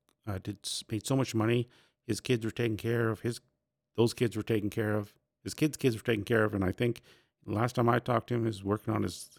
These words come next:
<laughs> you know, his grandkids, his, uh, great-grandkids being taken care of. So <sighs> that was what Ron, wa-,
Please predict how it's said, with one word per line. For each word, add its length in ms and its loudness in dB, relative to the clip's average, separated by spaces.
<laughs> 120 -10
you 100 -4
know, 60 -2
his 140 -8
grandkids, 840 -2
his, 240 -6
uh, 340 -2
great-grandkids 640 2
being 160 -6
taken 220 -6
care 180 -10
of. 140 -14
So 500 6
<sighs> 1200 -20
that 200 -2
was 200 -4
what 200 0
Ron, 380 4
wa-, 200 -4